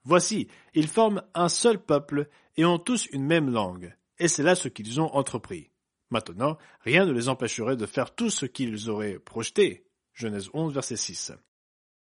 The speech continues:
Il est clairement indiqué ici que, si Dieu ne l'avait pas réfréné, l'homme aurait pu progresser, même à cette époque-là,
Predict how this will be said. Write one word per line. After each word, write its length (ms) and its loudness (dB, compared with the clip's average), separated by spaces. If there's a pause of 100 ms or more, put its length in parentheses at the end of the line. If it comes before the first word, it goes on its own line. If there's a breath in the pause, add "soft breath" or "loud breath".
(120)
Il 100 2
est 80 6
clairement 420 2
indiqué 440 0
ici 480 -6
que, 320 -2
si 240 -2
Dieu 160 4
ne 100 0
l'avait 240 2
pas 160 2
réfréné, 600 -2 (260)
l'homme 320 4
aurait 240 4
pu 160 -2
progresser, 720 0 (240)
même 280 4
à 100 -2
cette 180 -4
époque-là, 540 -8